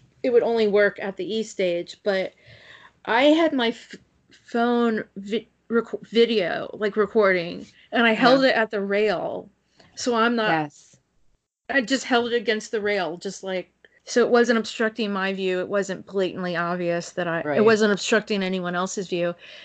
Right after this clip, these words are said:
Speaker 1: I'm like, "Man, I wish I had thought about," and I have some good pictures. I wish I thought about that
Speaker 2: Yeah.
Speaker 1: you know, before, but I,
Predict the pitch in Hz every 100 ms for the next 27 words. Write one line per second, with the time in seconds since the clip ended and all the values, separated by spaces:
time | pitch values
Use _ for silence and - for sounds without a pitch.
0 | - 226 226 214 254 269 262 247 294 -
1 | 320 - - 208 240 220 233 240 302 311
2 | 302 240 233 220 233 - 180 - - 226
3 | 220 262 269 254 240 202 220 220 185 185
4 | 185 175 175 - _ _ _ - 170 151
5 | 147 147 _ _ _ _ _ _ - 208
6 | 185 151 160 196 - _ _ _ - 190
7 | - 247 208 175 170 190 180 180 - 185
8 | 185 180 180